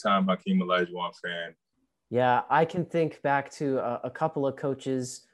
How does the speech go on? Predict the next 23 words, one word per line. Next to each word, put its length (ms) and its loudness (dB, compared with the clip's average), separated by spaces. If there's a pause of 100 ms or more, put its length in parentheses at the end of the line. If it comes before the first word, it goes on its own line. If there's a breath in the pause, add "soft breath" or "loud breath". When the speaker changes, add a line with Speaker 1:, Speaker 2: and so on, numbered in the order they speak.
Speaker 2:
when 120 0
I 100 4
was 160 2
playing 560 0
T-ball 720 0
and 300 -2
Little 200 2
League 240 -2
baseball 560 0
that 200 -2
really 520 2 (400 soft breath)
stoked 520 2 (180)
a 100 2
love 600 0 (160)
of 140 -2
the 80 -2
sport 580 -2
and 200 0
of 100 -2
sports 380 -2
in 120 -2
general 500 2
and 260 0